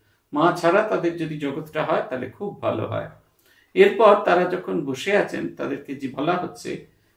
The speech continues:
"এমন একটা চাকরি কি আছে তোমাদের, কখনো জেনেছো যে চাকরি তোমাদের দিতে পারি তিনশো পঁয়ষট্টি দিন, চব্বিশ into সাত দিন, এই পুরো কাজের সময় এবং সারাটা জীবন, এবং এর জন্য কোনো স্যালারি পাবে না?" সকলে খুব হাসছে,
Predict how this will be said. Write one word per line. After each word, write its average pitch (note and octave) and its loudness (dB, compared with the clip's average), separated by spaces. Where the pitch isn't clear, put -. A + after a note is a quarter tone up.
"এমন G3 4
একটা A#3+ -2
চাকরি - -2
কি A#3 -2
আছে - -2
তোমাদের, G#3+ -6
কখনো - -6
জেনেছো D#3+ -6
যে E3 -2
চাকরি E3+ 0
তোমাদের E3 2
দিতে E3 0
পারি A#2+ -4
তিনশো G#3 -6
পঁয়ষট্টি F#3+ 2
দিন, G3+ -4
চব্বিশ E3 0
into F#3 0
সাত D3 0
দিন, E3+ -2
এই C3 -4
পুরো E3 0
কাজের D3 0
সময় - -2
এবং A3 0
সারাটা E3+ 6
জীবন, B2+ -2
এবং F#3+ 6
এর C#3+ 4
জন্য F#3+ 4
কোনো A3+ -2
স্যালারি C3+ 2
পাবে A#2+ -2
না?" A2 -4
সকলে G3 -4
খুব F#3+ 0
হাসছে, D3+ -2